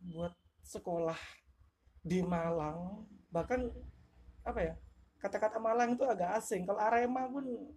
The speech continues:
mungkin dari dulu gua sudah tahu ya, tapi kalau kata-kata Malang itu agak asing.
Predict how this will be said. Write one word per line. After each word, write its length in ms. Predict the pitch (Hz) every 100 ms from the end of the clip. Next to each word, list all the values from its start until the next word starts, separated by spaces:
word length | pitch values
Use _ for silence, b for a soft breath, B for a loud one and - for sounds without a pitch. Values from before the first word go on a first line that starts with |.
| -
mungkin 260 | 247 214 254
dari 160 | 185 165
dulu 320 | 165 185 214
gua 40 | 226
sudah 200 | 190 156
tahu 300 | 170 190 151
ya, 80 | 151
tapi 180 | 170 180 208
kalau 260 | 190 180 170 _ _ _ _ - _ _ _ - - - -
kata-kata 680 | 202 208 202 202 214 208 196 - - - - - - - - _ -
Malang 480 | 226 214 226 233 240
itu 40 | 247
agak 320 | 180 170 208
asing. 560 | 202 180 165 156 151